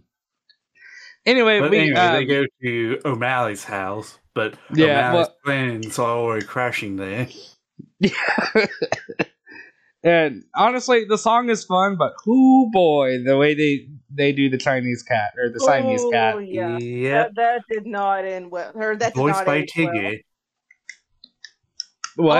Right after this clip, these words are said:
Speaker 3: Also, fun fact, uh, Scat Cat was originally written with Louis Armstrong in mind.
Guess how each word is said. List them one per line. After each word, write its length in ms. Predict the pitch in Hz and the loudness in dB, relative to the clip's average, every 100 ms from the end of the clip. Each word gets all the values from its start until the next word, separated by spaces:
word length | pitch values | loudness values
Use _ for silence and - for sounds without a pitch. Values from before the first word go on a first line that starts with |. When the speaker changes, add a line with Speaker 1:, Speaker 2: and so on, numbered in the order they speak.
| 180 - | 2 -4
Speaker 3:
Also, 160 | 269 226 | -10 -8
fun 240 | 277 294 | -8 -8
fact, 320 | 302 269 269 262 | -2 0 0 -2
uh, 260 | 240 208 | -4 -2
Scat 480 | 208 - 240 262 - | -4 -8 -4 -4 -4
Cat 340 | 254 262 262 - | -6 -4 -4 -6
was 340 | 220 233 254 247 | -4 -2 -2 -4
originally 400 | 208 233 254 226 | -6 -6 -6 -6
written 320 | 214 233 220 | -6 -6 -6
with 160 | 208 | -8
Louis 360 | 190 220 254 247 | -8 -10 -6 -4
Armstrong 680 | 208 220 233 - 226 208 190 | -2 -2 -4 -6 -4 -4 -4
in 160 | 190 | -8
mind. 520 | 190 233 196 151 165 | -4 -2 -2 -6 -14